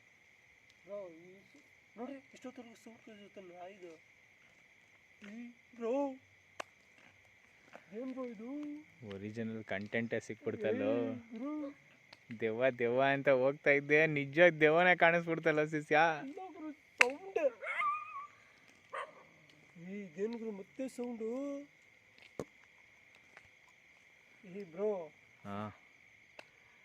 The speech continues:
Speaker 1: ಇರೋದು ಇಬ್ರು, ಇದ್ರ ಮೇಲೆ ಇನ್ನೂ ವಿಡಿಯೋ ಮಾಡ್ಬೇಕು?
Speaker 2: ಮಾಡೋಣ.
Speaker 1: ಇಲ್ಲ ಬ್ರೋ, actually ನನ್ಗೆ ಅನ್ಸ್ತಾ ಇರೋದು ಏನಂದ್ರೆ, ಮಾಡೋಣ,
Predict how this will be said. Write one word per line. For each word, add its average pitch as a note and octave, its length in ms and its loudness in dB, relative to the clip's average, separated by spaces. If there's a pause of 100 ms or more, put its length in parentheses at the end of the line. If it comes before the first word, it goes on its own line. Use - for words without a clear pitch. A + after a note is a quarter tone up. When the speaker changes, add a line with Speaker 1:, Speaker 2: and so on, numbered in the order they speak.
(540)
Speaker 1:
ಇರೋದು A3+ 340 -2
ಇಬ್ರು, G#3 300 -2 (440)
ಇದ್ರ G3 240 -16
ಮೇಲೆ A#3 140 -4
ಇನ್ನೂ A3 220 0
ವಿಡಿಯೋ A3 240 0
ಮಾಡ್ಬೇಕು? G3+ 400 -4 (880)
Speaker 2:
ಮಾಡೋಣ. G#2+ 360 -2 (1120)
Speaker 1:
ಇಲ್ಲ F#3+ 160 -2
ಬ್ರೋ, F3+ 220 -4
actually G#3 320 -8
ನನ್ಗೆ G3 320 -6
ಅನ್ಸ್ತಾ G#3 300 -6
ಇರೋದು G3+ 180 -8
ಏನಂದ್ರೆ, F#3+ 400 -10 (920)
ಮಾಡೋಣ, G#3+ 300 0